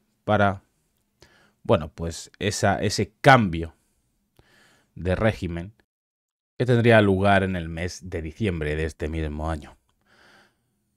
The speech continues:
Como decimos, la secuencia de la tragedia se inicia cuando el conductor de este camión cargado con veinticinco toneladas de propileno en pleno mes de julio pasa el núcleo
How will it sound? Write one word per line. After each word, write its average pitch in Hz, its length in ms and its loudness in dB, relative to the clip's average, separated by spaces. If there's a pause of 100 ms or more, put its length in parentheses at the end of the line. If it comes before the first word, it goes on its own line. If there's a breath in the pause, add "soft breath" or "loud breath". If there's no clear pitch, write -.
(220)
Como 135 200 4
decimos, 170 560 6 (160)
la 120 140 0
secuencia 139 360 2
de 131 80 6
la 117 40 4
tragedia 123 500 2
se - 140 -4
inicia 95 540 -4 (120)
cuando 101 400 -2
el 98 260 0
conductor 98 540 0
de 104 160 2
este 113 220 -2
camión 98 440 -2
cargado 95 640 0 (640)
con 113 240 0
veinticinco 95 480 0
toneladas 90 640 0 (100)
de 95 220 -6
propileno 95 580 -2 (520)
en 92 180 -6
pleno 90 560 -2
mes 90 400 -4
de - 100 0
julio 82 420 -2 (1200)
pasa 139 540 6 (920)
el 104 220 0
núcleo 104 500 -2